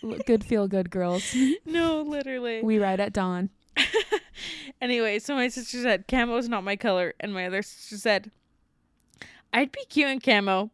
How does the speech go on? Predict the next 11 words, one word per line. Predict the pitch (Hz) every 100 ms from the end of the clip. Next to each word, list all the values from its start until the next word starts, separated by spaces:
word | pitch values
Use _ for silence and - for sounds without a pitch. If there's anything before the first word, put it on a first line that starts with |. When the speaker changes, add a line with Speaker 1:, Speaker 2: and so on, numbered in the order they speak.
| -
Speaker 2:
but | 330
the | 294
rest | 233 285 -
of |
the | 392
world | 349 381 403 - _ _ _
would | 269 269
be | 226 233 214 - _ _
bad." | - 190 95 107 - _ _ _ _ _
Wait. | 190 147 - _ _ _ _ _ _ _ _ _ _ - _
I | -